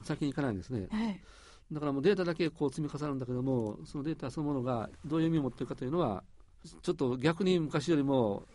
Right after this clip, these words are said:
Speaker 1: 難しいですね。本来は全体像を見てからだんだんだんだんこう、
Speaker 2: 絞り込んでいくみたいな。
Speaker 1: ええ、絞り込んでいくんだけど、今は絞り込んだ後全体像を見ていこうというのがなかなか無理があるんですね。
Speaker 2: あー。じゃあ本当に一長一短というんですか？
Speaker 1: まあ、そうですね。はい。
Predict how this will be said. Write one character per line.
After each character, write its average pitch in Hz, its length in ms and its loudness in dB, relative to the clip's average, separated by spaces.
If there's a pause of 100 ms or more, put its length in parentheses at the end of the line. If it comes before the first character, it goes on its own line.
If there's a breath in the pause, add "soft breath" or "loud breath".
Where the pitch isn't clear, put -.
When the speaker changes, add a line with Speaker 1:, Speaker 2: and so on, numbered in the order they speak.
(140)
Speaker 1:
難 147 320 -2
し 113 220 -2
い 98 40 -2
で 90 120 -8
す - 80 -12
ね。 113 300 0 (640)
本 233 140 -2
来 226 140 2
は 151 100 4
全 180 180 2
体 180 140 0
像 170 80 0
を 160 60 0
見 190 80 -2
て 185 100 -6
か - 80 -6
ら 180 100 0
だ 147 80 0
ん 143 40 0
だ 139 80 -2
ん 135 40 -2
だ 139 80 -2
ん 135 60 -2
だ 131 60 -2
ん - 40 -4 (200)
こ 117 420 -2
う、 - 20 -
Speaker 2:
絞 214 220 -2
り 170 60 -4
込 175 100 -6
ん 165 60 -6
で 160 80 2
い 117 40 2
く - 40 -4
み - 0 -
た - 60 -6
い - 20 -4
な。 143 80 2
Speaker 1:
え - 20 4
え、 - 20 2
絞 - 0 -
り - 20 -
込 - 0 -
ん - 0 -
で - 0 -
い - 0 -
く 123 40 -2
ん 120 40 0
だ 117 80 0
け 120 40 2
ど、 127 60 2
今 220 160 2
は 165 180 4
絞 220 160 0
り 202 80 6
込 202 140 -4
ん 180 40 -2
だ 165 100 0
後 165 320 -2 (120)
全 151 160 2
体 151 160 2
像 139 60 0
を - 20 2
見 127 80 0
て 139 60 0
い - 20 2
こ 135 80 -4
う 127 40 -2
と 123 60 0
い 120 40 0
う - 20 -4
の 110 60 -4
が 113 80 -4
な 143 100 -2
か 175 60 -4
な 160 60 -6
か 156 60 -6
無 175 100 0
理 190 100 -2
が 131 80 0
あ - 20 0
る 113 60 0
ん 107 40 0
で 104 60 0
す 98 60 2
ね。 - 100 2
Speaker 2:
あ 104 600 0
ー。 - 60 -16
じ - 60 -14 (520 loud breath)
ゃ - 20 -8
あ - 20 -10
本 277 160 4
当 294 100 2
に 262 120 2
一 214 120 -6
長 190 200 0
一 180 120 -4
短 170 200 -4
と 175 40 0
い 190 40 6
う - 20 10
ん - 20 10
で - 40 2
す - 60 -4
か？ 156 40 6
Speaker 1:
ま - 20 6
あ、 135 40 6
そ 120 60 0
う - 20 0
で - 20 0
す - 60 -2
ね。 139 200 4
は 120 140 4
い。 101 240 0